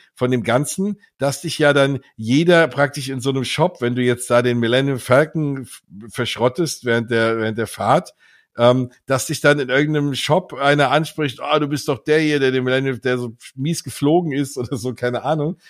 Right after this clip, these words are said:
Und dass das so alles ineinander greifen sollte, so, ne? Das haben sie natürlich nie umgesetzt, weil das wäre ja auch, na klar, du könntest natürlich immer Magic Band, der könnte dann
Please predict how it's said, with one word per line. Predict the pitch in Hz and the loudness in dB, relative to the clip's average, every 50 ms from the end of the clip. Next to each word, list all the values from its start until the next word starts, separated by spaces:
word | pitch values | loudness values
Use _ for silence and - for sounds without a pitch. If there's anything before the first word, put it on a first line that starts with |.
| - _ _ | -20 _ _
Und | 120 127 | -6 -6
dass | 131 - | -4 -4
das | - 143 - | -6 -6 -4
so | - | -2
alles | 120 127 156 151 - | 0 2 2 2 0
ineinander | 160 147 135 131 135 147 156 160 147 | 0 0 2 2 4 4 4 4 2
greifen | 113 107 101 107 104 - - 104 98 90 _ _ _ _ _ _ | 2 2 0 0 0 -2 -4 -8 -8 -8 _ _ _ _ _ _
sollte, | 90 82 107 107 113 123 120 - 98 85 | -8 -2 2 2 4 2 2 0 -6 -8
so, | 80 87 82 | -8 -8 -4
ne? | 85 107 135 | 0 0 0
Das | 151 143 127 - - | 0 0 -2 -2 0
haben | 135 160 160 | 0 0 0
sie | 151 156 | 0 -2
natürlich | 139 123 - 139 135 131 117 - | -2 -2 -2 -4 -6 -6 -6 -6
nie | 113 123 131 | -6 -6 -4
umgesetzt, | - 131 139 160 156 139 107 80 80 78 - - - - _ | -2 0 0 0 0 0 -2 -4 -6 -12 -14 -14 -16 -16 _
weil | 82 87 90 | -12 -10 -10
das | 90 90 - - - 90 | -12 -14 -18 -20 -16 -10
wäre | 98 101 | -6 -4
ja | 110 110 98 | -4 -2 0
auch, | 101 107 104 - - _ - - _ _ | 0 -2 -2 -4 -10 _ -20 -20 _ _
na | 95 101 | -12 -12
klar, | 95 - - 123 131 110 | -6 -2 0 2 2 2
du | 95 90 | 0 -2
könntest | - 113 113 104 - | -4 -6 -6 -4 -6
natürlich | 120 104 110 113 104 101 | -6 -6 -4 -6 -6 -6
immer | 107 107 | -6 -6
Magic | 107 107 113 127 127 127 110 | -2 -2 -2 -2 -2 -4 -4
Band, | 131 127 117 | -4 -2 -2
der | 107 95 | -4 -4
könnte | - 123 127 123 127 | -4 -4 -4 -4 -2
dann | 113 117 113 107 | -2 -2 -2 -4